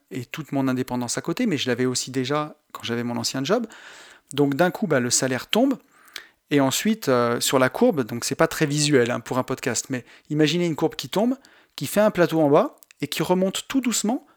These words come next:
pour dépasser ce qu'il y avait avant. Et toutes les courbes d'apprentissage, elles sont comme ça. Forcément, quand vous lâchez quelque chose qui est confortable, bah, vous tombez d'un seul coup. Et ensuite, vous tombez dans le trou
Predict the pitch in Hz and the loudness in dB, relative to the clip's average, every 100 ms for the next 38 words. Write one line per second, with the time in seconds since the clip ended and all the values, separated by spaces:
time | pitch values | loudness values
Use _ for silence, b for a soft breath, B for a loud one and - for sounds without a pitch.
0 | b - 147 147 226 220 - 240 - 196 | b -4 0 2 2 2 2 2 0 2
1 | 175 160 165 139 127 B B B B B | 2 4 2 2 -4 B B B B B
2 | B - 147 - 294 226 220 233 175 - | B -4 -2 0 0 0 0 2 2 2
3 | 214 175 247 214 156 - 180 180 - 185 | -4 0 2 2 0 -2 -2 0 0 -2
4 | B B B - 226 - 214 233 254 147 | B B B -2 0 4 4 4 4 2
5 | 131 147 185 - 208 190 151 151 - 156 | 0 2 4 4 4 0 -2 -2 -2 -4
6 | - 113 - 131 160 - 240 190 B B | -6 -10 -8 -4 -6 2 2 2 B B
7 | B - 135 147 - 208 196 196 - 139 | B -4 -2 -2 2 6 6 6 2 -6
8 | 127 139 - 127 B B B B 151 143 | -2 -4 -4 -14 B B B B 0 0
9 | - 254 143 - 190 175 143 135 - 226 | 2 0 0 0 4 4 2 0 -4 -4